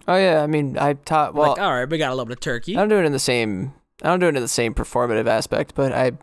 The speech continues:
Speaker 1: I do talk myself through processes. Um,
Speaker 2: I, I talk to my dog, uh,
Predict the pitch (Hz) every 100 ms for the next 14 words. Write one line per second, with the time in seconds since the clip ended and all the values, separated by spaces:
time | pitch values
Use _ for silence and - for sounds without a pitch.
0 | - 135 131 156 _ _ 147 139 - -
1 | - 127 - 117 120 120 - 135 127 123
2 | - 131 131 127 127 131 127 - _ _
3 | _ _ - 135 139 135 131 123 123 -
4 | 127 180 190 - 185 - 170 160 - 147
5 | 123 117 123 110 107 107 - _ _ _
6 | _ _ 120 110 110 107 107